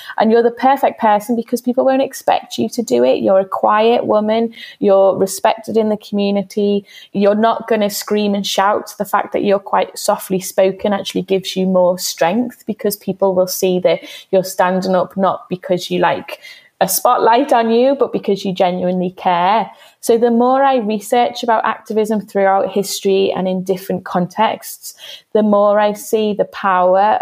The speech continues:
of gentleness and quiet conversations and intimate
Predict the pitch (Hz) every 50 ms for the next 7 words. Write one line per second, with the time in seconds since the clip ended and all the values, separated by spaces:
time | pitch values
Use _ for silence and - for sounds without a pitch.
0 | - - 208 202 202 - 220 208 208 214 - 208 214 214 220 220 220 214 - -
1 | 185 175 175 - - - 190 185 180 185 - - - 190 185 185 185 185 - 190
2 | 185 180 180 - - 185 180 180 180 170 170 170 - - - 180 190 180 185 -
3 | 190 185 185 175 175 -